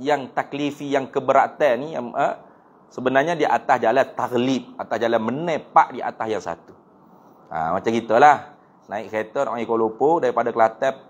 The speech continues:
empat orang sehingga pergi Kedah, ambil sehari seorang di Kedah.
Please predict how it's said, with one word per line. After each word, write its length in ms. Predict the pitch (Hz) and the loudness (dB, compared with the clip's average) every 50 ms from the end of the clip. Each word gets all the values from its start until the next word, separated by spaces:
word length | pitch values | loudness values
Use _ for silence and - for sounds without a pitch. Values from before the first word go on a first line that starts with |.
| - _ | -12 _
empat 160 | - 123 - | 0 0 2
orang 400 | 117 123 120 127 147 143 127 104 98 - _ _ _ _ _ | 2 2 2 2 2 2 2 0 -4 -12 _ _ _ _ _
sehingga 480 | _ - 117 123 127 131 127 107 95 | _ -6 -4 -2 -2 -2 -2 -4 -4
pergi 100 | 110 110 110 | -4 -8 -8
Kedah, 340 | - - 107 113 139 180 180 - - - - - - - _ | -6 -8 -4 0 0 -2 -2 -4 -14 -20 -20 -20 -20 -18 _
ambil 340 | - 113 127 135 139 131 - 101 | 0 2 2 2 2 0 0 0
sehari 240 | 107 110 110 107 92 | -2 -4 -2 -4 -2
seorang 240 | 104 101 101 104 | -2 -2 0 0
di 120 | 98 98 104 143 | -2 -2 -4 -2
Kedah. 400 | 156 190 175 139 - - - | 2 2 2 2 0 -10 -20